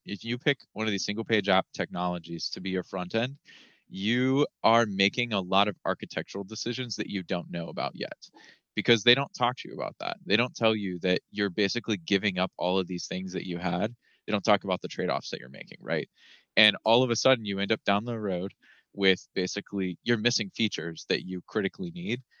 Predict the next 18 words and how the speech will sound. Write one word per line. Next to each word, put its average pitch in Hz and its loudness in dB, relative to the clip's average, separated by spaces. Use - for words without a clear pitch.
And 110 8
in 104 6
order 110 2
to 107 -2
get 92 4
them, 151 2
you 110 2
have 107 2
to 123 0
give 104 4
up 107 6
your 95 -2
old, 90 -2
you 104 -2
have 101 2
to 185 -16
give - -4
up 202 -8